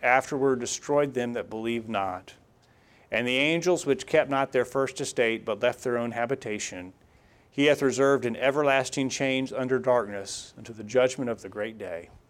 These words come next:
Even as Sodom and Gomorrah and the cities about them in like manner, giving themselves over to fornication and going after strange flesh, are set forth for an example, suffering the vengeance of eternal fire."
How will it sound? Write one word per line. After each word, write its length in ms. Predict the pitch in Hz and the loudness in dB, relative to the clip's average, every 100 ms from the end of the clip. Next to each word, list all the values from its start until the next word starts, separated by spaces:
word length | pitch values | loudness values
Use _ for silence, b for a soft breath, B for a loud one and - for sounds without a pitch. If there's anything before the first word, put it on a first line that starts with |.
| - b b b b b - | -20 b b b b b -2
Even 260 | 131 156 | 2 4
as 140 | 147 - | 4 4
Sodom 400 | 160 139 151 170 | 6 8 6 4
and 100 | 170 | 2
Gomorrah 560 | 156 123 110 110 120 117 | 4 4 4 4 0 -4
and 100 | 107 | -6
the 60 | |
cities 320 | - 139 135 | -2 0 2
about 320 | 127 120 123 123 | 2 4 4 2
them 140 | 120 | -2
in 80 | 110 | 0
like 220 | 120 127 | 0 0
manner, 300 | 110 101 101 | -4 -6 -4
giving 240 | 113 123 | -4 0
themselves 380 | 135 127 151 131 | 0 4 6 6
over 220 | 135 131 | 4 2
to 80 | 127 | -2
fornication 720 | - 139 147 147 123 123 131 | -2 -2 -2 -4 -6 -4 -4
and 100 | 117 | -6
going 220 | 117 120 120 | -6 -4 -4
after 260 | 117 107 | -4 -6
strange 440 | - - 135 147 143 | -6 -2 -2 -2 -6
flesh, 580 | - 101 95 95 - _ b b b b b - | -4 -2 -2 -6 -14 _ b b b b b -2
are 100 | 107 | 0
set 260 | - 156 | 4 2
forth 420 | - 151 151 139 - - | 4 4 4 2 -10 -8
for 200 | 135 139 | 0 2
an 80 | 147 | 2
example, 600 | 131 120 107 90 87 95 _ _ b b b - | -2 -2 -4 -4 -8 -10 _ _ b b b -12
suffering 500 | - 127 127 139 135 | 4 4 4 0 2
the 100 | 131 | 0
vengeance 500 | 117 110 98 98 - | 0 -4 -6 -10 -10
of 140 | 101 | -10
eternal 380 | 101 - 107 104 | -10 -12 -12 -12
fire." 520 | - 92 87 87 90 | -12 -14 -14 -16 -20